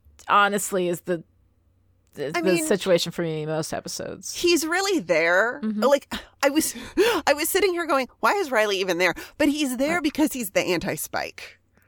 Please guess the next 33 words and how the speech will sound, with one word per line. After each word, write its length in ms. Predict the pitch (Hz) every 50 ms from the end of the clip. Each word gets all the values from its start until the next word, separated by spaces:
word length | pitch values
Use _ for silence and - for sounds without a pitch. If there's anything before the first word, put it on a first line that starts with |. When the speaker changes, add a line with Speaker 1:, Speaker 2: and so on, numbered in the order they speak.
| _ -
Speaker 1:
Yeah. 140 | 233 233 185
Speaker 2:
Right? 340 | 185 226 208 214 226 220 - -
I 80 | 269
mean, 140 | 262 302 294
Speaker 1:
Mm-hmm. 100 | 294 196
Speaker 2:
the 40 | 214
first 240 | 294 370 330 - -
line, 340 | 262 240 226 226 233 233 233 - - -
so 120 | - 359
the 80 | 302 330
first 240 | - 381 427 - -
line 400 | 269 220 208 208 226 262 285 - - -
after 340 | 214 208 214 - - 240 220
the 80 | 196
previously 560 | - - 196 185 170 185 185 185 - 202 185
on 360 | 175 165 165 170 175 202 208 - _ _ -
is 100 | - 208
Speaker 1:
Yes. 100 | 214 175
Speaker 2:
Buffy 240 | 196 185 185 - 202
saying, 380 | 196 - 220 202 196 196 202 196
"It's 100 | 220 240
Speaker 1:
Mm-hmm. 60 | 233 247
Speaker 2:
probably 420 | - 233 220 240 285 - 311 285
none 160 | 262 226 208 208
of 40 | 196
my 120 | 185 180
business, 440 | 165 - 165 165 156 185 202 208 -
but 140 | - 196 170
I 60 | 175
just 320 | 160 - - 190 180 -
gotta 220 | - 185 185 160 - -
ask." 600 | - 123 127 180 240 240 - - - - - - -
Speaker 1:
Yeah. 420 | 214 220 185 156 127 - - 165